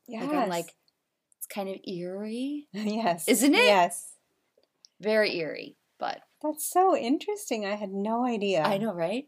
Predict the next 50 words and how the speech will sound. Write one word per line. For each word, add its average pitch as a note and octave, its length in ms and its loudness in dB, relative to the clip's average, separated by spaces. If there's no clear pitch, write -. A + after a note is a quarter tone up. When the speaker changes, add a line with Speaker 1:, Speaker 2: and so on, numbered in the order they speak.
Speaker 1:
'Cause A#3 200 -4
I'm A3 160 2
not A3+ 360 -2
techie G#3 460 -6
and E3 140 -4
I'm E3+ 100 -4
not F#3+ 320 -2
one F#3+ 140 -4
of E3+ 60 -8
those F3 180 -4
people, F#3+ 360 -6
but D3+ 200 -2
I E3+ 120 -2
loved E3+ 400 -4
it - 280 -8
when E3 120 -10
I D3+ 80 -8
was D3+ 160 -12
doing - 300 -14
it. - 220 -12
Speaker 2:
Wow. A#3+ 800 -10
Speaker 1:
Mm-hmm. F3 540 -10
Speaker 2:
That, C4+ 140 -2
I A#3 140 0
think B3+ 180 0
that's G#3+ 180 -4
so G3 100 -6
true, G3+ 240 -4
that F3+ 240 -4
all G#3 220 2
of A3 120 -6
these G#3+ 280 -6
parts G3+ 320 -6
and G3+ 120 -8
pieces G3 340 -10
of F#3+ 80 -8
our F3+ 180 -8
life, E3+ 320 -6
they F#3 120 -8
lead G3 240 -6
us F#3+ 140 -6
to F#3+ 120 -10
where F3 140 -8
we're E3 120 -8
supposed F3+ 540 -12
to F3+ 80 -8
be. F3+ 400 -10
Speaker 1:
Mm-hmm. F3 360 -10
If C4 100 4
Speaker 2:
We F#3+ 180 -8